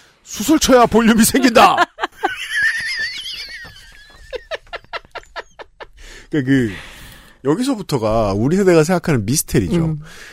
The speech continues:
Speaker 1: 이 가게는 어떻게 이삼십 년을 버텼지?
Speaker 2: 그, 그러니까 할 줄 아는 것만 하는 거죠. 이 머리를 하는 사람만 갔던 걸 수도 있고.
Speaker 1: 그죠.
Speaker 2: 예.
Speaker 1: 샤기컷 장인.
Speaker 2: 그러니까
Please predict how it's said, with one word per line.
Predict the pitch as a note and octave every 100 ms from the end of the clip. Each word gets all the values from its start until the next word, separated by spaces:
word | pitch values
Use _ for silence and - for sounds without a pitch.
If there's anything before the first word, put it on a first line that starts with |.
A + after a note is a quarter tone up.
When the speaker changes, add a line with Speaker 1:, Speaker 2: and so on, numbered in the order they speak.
| - -
Speaker 1:
이 | C#3
가게는 | G#3+ A3+ F#3 A#3+
어떻게 | A2 A2 - - - A#3
이삼십 | A#2 E3 E3 D#3+
년을 | D3 A#2+
버텼지? | - F2 F2 D#3+ C#3+ - _ _ _ _ _ _ _ _ _ _ _ _ _ _ _ _ _ _
Speaker 2:
그, | E4 _ _ _ _ _ _
그러니까 | D#4+ D#4+ F4 -
할 | - A#4+ B4+
줄 | - B4
아는 | F#3+ G#3 E4
것만 | E4+ C#4+ C#4+
하는 | D4 A#3
거죠. | E3 D#3
이 | A#3+ D4+
머리를 | F#3+ G#3 C#4+ D#4+ E4
하는 | F#4 A4 G#4+
사람만 | - A#4 B4 A#4 F#4
갔던 | F#3+ A#3 A3
걸 | G#3
수도 | - B3
있고. | F3+ - E3 D#3 _ _ _ _ _ _ -
Speaker 1:
그죠. | A2+ G2+ F2+ E2 - _ G3
Speaker 2:
예. | G3 D3 D3 -
Speaker 1:
샤기컷 | C#3 D#3+ A3 - -
장인. | - G2 A#2 G2 - - - - _
Speaker 2:
그러니까 | - B3